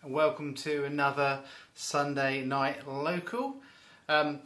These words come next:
before I get into anything else, I just want to say a very happy tenth birthday to us,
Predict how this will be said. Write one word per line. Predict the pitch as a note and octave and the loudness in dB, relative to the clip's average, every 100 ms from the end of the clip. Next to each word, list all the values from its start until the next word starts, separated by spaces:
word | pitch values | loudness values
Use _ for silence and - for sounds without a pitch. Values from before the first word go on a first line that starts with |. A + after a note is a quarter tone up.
| - - | -18 -20
before | - E3+ E3+ | 0 4 4
I | |
get | F3 | 4
into | D#3 D#3+ | 0 2
anything | E3+ D#3 E3 | 4 4 4
else, | F#3+ G#3+ - | 4 4 0
I | |
just | E3 | -2
want | E3+ D#3+ | -2 0
to | |
say | E3+ D3+ | 4 4
a | |
very | D3 D#3 D#3+ D#3+ | 4 4 6 4
happy | C#3+ E3 D#3+ E3+ | 4 2 4 0
tenth | E3 - F3 F3+ C#3+ - | -4 0 0 0 -8 -2
birthday | F#3 G#3+ A3 - A2+ G2 G2 | 6 6 4 0 0 0 -4
to | B2+ | 0
us, | A#2+ - - | 0 0 -6